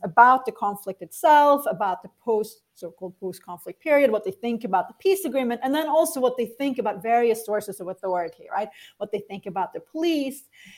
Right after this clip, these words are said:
And then we tried to get at what they think about informal sources of authority. Now, in this survey, we did not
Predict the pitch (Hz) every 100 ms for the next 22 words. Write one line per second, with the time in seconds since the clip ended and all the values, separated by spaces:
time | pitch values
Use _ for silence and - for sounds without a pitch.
0 | _ _ 240 254 339 370 311 254 233 233
1 | 220 208 196 277 240 208 202 - 226 190
2 | 220 - 240 240 - 196 175 160 170 165
3 | 180 170 180 175 - - - _ - 233
4 | 269 370 415 359 - 262 226 180 185 214
5 | 262 247 311 392 392